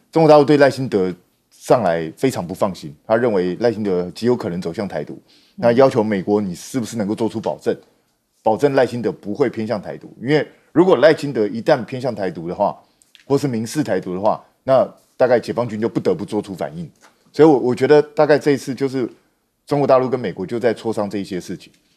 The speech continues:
那美国当然一方面希望能够降低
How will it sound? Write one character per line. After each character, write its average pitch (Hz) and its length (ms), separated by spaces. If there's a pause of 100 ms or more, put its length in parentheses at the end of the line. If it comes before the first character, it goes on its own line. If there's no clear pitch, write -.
(160)
那 147 100
美 131 140
国 110 160
当 156 180
然 120 160 (200)
一 151 100
方 151 180
面 147 160
希 131 280
望 131 280 (360)
能 113 120
够 131 160
降 127 300
低 113 260